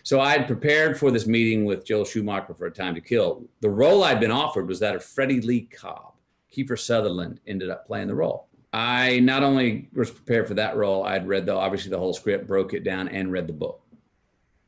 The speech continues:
Time to Kill. When I read that, I was like, "This guy, Jake Brigance, the lead, that's the guy I should be. That's the guy I wanna be right there."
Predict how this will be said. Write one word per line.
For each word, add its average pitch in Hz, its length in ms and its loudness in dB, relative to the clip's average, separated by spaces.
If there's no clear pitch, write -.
Time 87 220 -8
to - 40 -16
Kill. - 280 -10
When 87 180 0
I 113 100 4
read 139 260 4
that, 131 200 4
I 107 40 4
was 101 120 2
like, 90 300 -2
"This 101 160 -8
guy, 104 180 -2
Jake - 320 -10
Brigance, - 880 -2
the 95 80 -2
lead, 160 680 2
that's 262 460 -2
the - 160 -10
guy - 340 -12
I 208 120 0
should - 240 -4
be. - 260 -14
That's 208 220 0
the 139 100 0
guy 98 220 0
I 135 180 -2
wanna 240 260 4
be - 320 -14
right - 240 -6
there." - 480 -2